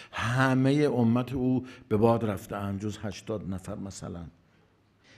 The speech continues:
«اما نرینک بعض الذی نعدهم.» ممکنه این چیزایی که ما به اینها وعده کردیم نشونشون بدیم، سنگ از آسمان ببارد بر سرشون. ممکنه،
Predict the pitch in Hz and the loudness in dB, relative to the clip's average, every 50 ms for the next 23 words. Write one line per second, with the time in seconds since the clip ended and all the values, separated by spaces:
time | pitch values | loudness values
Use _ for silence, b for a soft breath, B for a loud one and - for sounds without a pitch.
0 | b b 143 143 147 147 143 143 139 139 131 120 127 131 143 156 156 147 135 127 | b b 4 6 8 8 8 8 6 6 6 6 6 6 6 6 4 4 2 2
1 | - 139 123 123 117 120 120 110 120 120 120 113 120 117 107 120 123 117 113 110 | 0 0 0 2 2 0 2 2 2 2 2 2 0 2 2 4 4 4 4 2
2 | 113 123 113 104 113 107 92 107 113 104 98 92 95 B B B B B B B | 0 0 2 4 4 4 4 4 4 4 2 0 -2 B B B B B B B
3 | 135 131 123 113 127 165 170 180 175 175 151 123 - - 143 143 143 143 - 165 | 0 2 2 2 0 -4 -4 -4 -4 -4 -6 -6 -2 0 0 0 0 -2 -4 -4
4 | 165 156 151 - B B B B B B B - 117 113 110 107 101 92 101 113 | -2 -4 -6 -8 B B B B B B B 0 2 4 4 4 4 2 0 0
5 | 113 104 101 101 110 101 98 101 101 101 98 98 110 107 95 101 123 139 160 170 | 2 2 2 2 2 0 0 0 -2 -2 -6 -6 -6 -4 -4 -2 -2 0 0 0
6 | 151 127 143 - 110 - - 160 160 156 156 - 170 156 131 - 180 190 160 151 | 0 0 2 2 2 2 2 2 2 2 2 2 2 2 2 2 0 0 0 2
7 | 143 127 101 90 87 - - - - - - - 247 127 147 180 208 196 175 165 | 2 2 2 0 -2 -8 -16 -20 -18 -14 -10 -6 -2 0 2 2 2 2 2 0
8 | 127 - 143 135 123 - 135 131 123 120 117 131 135 127 131 120 110 110 113 101 | 0 0 0 0 0 2 2 2 2 4 4 4 4 4 4 4 4 2 0 -2
9 | 98 117 110 104 - - 110 101 98 - - 107 95 - B B B 147 135 143 | -2 -2 -2 -2 -4 -6 -8 -8 -8 -10 -12 -14 -14 -16 B B B 2 4 6
10 | 131 117 107 - 143 175 180 165 117 82 - | 4 4 2 -2 -4 -4 -2 -2 -2 -4 -6